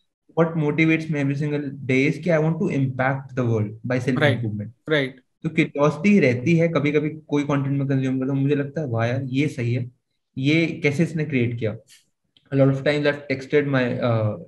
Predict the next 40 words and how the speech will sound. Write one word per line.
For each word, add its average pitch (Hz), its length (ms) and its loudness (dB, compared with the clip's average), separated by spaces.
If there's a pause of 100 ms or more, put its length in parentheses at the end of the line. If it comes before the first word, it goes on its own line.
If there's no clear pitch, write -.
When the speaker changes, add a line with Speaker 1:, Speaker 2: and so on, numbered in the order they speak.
(120)
Speaker 1:
texted 135 280 -2
some 139 120 0
of 127 160 0
the 123 100 -6
creators 113 280 -2
कि, 147 120 -4
"I 139 100 4
really 131 280 0
loved 123 160 -2
your 139 120 -2
content, 110 320 -4
would - 320 -18
you 139 80 0
Speaker 2:
राइट। 135 160 6
Speaker 1:
love 127 120 2
to 139 120 -4
collaborate 120 520 -2
with 120 120 -8
me, 107 140 -2 (280)
or 131 240 0
can 143 160 0
you 143 100 -2
tell 151 160 0
me 139 100 -2
how 135 220 0
did 135 140 0
you 135 160 0
do 127 80 -2
the 127 140 -4
designing 123 360 0
part?" 104 220 -4
तो - 300 -20 (260)
Speaker 2:
करेक्ट। 151 200 2
Speaker 1:
ये 160 120 4
क्यूरियोसिटी 160 440 0
तो - 240 -4
हमेशा 123 380 2
ही 135 80 4
रहती 120 240 0
है। 117 320 -8